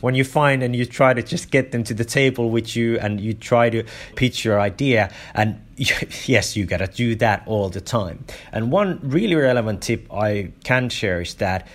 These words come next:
keep the relationships open always. So even when you're not gathering funding, it's great to, uh, keep the relationships, you know, do the first intro and then return to the table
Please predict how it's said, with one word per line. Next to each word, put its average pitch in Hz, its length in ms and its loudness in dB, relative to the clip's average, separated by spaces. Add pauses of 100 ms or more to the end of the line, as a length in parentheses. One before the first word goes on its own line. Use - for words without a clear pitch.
(500)
keep 202 280 0
the 156 80 2
relationships 107 1040 -2
open 104 360 -2
always. 123 640 -2 (160)
So 101 420 2 (240)
even 156 280 2
when 127 100 0
you're 120 140 2
not 180 260 0
gathering 110 340 2
funding, 101 480 -2
it's 95 220 -8
great 131 440 -2 (120)
to, 101 260 -2 (160)
uh, 90 320 -2
keep - 380 -4
the 104 100 0
relationships, 95 1000 -4
you 104 100 -2
know, 90 220 -2 (120)
do 135 140 2
the 127 100 0
first 113 360 0
intro 95 640 -2 (280)
and 104 260 -2
then 107 380 2
return 117 360 2
to 110 60 -4
the 104 140 -4
table 101 640 0